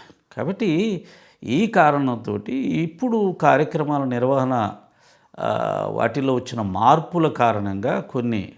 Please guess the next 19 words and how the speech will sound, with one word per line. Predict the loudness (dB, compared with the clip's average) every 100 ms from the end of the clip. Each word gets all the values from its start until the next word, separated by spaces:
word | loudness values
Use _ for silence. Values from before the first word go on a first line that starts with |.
| -4
మారుతూ | 2 2 4 2
ఉంటాయి, | 2 -2 -2
కాలానుగుణంగా | -2 0 2 0 -4 -4 -2
మారుతూ | 0 -2 -2 -8
ఉంటాయి. | -8 -12 -16 _ _ _ _ _ -6
భరద్వాజ | 0 2 2
మాస్టర్ | 0 -2 0
గారు | 2 2
ఉన్న | 0 -2
కాలానికి | 0 2 4 2 0
ఉండే | -2 -2 -2
సాయితత్వ | 0 0 0 -4 -4 -6
ప్రచారం | -4 -2 0 0 0
వేరే, | -2 -2 -2
కార్యక్రమాలు | -2 -2 -2 -2 -2 -2
వేరే, | -2 -2 -2 -4 -8 -20 _ _ _ _ _ _ -8
జీవన | 0 2 2
విధానాలు | 2 4 4 6 4
వేరే, | 4 4 4 0 -4